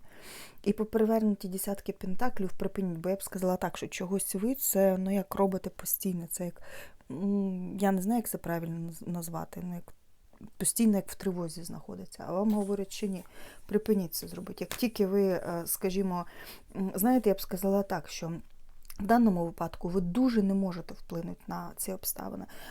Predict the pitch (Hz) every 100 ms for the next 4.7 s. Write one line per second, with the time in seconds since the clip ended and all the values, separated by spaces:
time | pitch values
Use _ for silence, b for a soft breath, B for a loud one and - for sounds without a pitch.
0 | B 214 220 - 196 185 180 - - 175
1 | 175 180 175 202 185 - 175 - 175 175
2 | 175 - 240 339 - - - 208 214 208
3 | 202 - 214 214 202 208 247 240 - 233
4 | 233 220 220 226 220 220 220